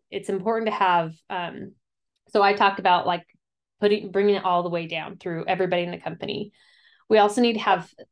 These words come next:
so communication goes both ways. We need to make sure that we have feedback loops. And when we start to feel that, that's a great time to be talking to superintendents, supervisors,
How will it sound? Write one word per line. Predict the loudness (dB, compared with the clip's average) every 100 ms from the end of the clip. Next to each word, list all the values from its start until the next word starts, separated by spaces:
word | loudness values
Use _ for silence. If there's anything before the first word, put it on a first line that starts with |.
| 0
so | 0 0
communication | -2 0 0 0 0 0 -4
goes | -6 -6
both | -10 -8
ways. | -10 -10 -10 -16 -10 0
We | 4
need | 6 4
to |
make | 2 0
sure | 0 0
that | 0
we |
have | 0 -2 -4
feedback | -12 -8 0 2 2 -4
loops. | -6 -6 -14 -20 -20 _ _ _ _ _
And | -2 0
when | 2
we | 0
start | 2 2 2
to | -2
feel | 0 2
that, | 2 2
that's | 0 0
a | 0
great | -2 -2 -2
time | -2 -2 -4
to | -10
be | -8
talking | -2 -2 -2 -10
to | -8 -6 -6
superintendents, | -6 -8 -6 -6 -6 -6 -6 -10
supervisors, | -12 -6 -2 0 0 0 -2 -2 -6 -10